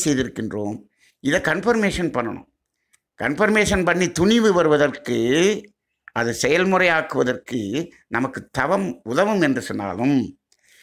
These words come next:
இதை ஆழ்ந்து சிந்தனை செய்து, செய்து, செய்து, செய்து, செய்து பாருங்கள். அதன் பிறகு தவம் செய்து, செய்து, செய்து அதை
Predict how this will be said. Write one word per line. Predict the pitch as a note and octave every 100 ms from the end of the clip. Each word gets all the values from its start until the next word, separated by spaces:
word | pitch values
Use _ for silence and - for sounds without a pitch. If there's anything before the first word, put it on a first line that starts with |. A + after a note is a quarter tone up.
| _ _
இதை | A#2 A#2 A2+ C3 D#3+ - - _ _
ஆழ்ந்து | - A2 C#3+ F3+ G3 E3+
சிந்தனை | F3 C#3 F3 F3+ E3
செய்து, | - D3 E3+
செய்து, | F3+ F3+ E3+
செய்து, | E3+ F3 F3
செய்து, | - - F3
செய்து | - F#3 G3
பாருங்கள். | - C#3 B2+ A2+ G#2+ F#2+ _ _ _ _ - _
அதன் | - A#2 D#3
பிறகு | D3 D#3 D3+ C3 A#2 B2+ - - _ F#2+
தவம் | A#2+ C#3 E3+
செய்து, | - B2+ C#3 C3
செய்து, | A#2+ A#2 A2
செய்து | G2+ A2 G2 F#2 E2+ _ -
அதை | A2 G#2 F#2+ -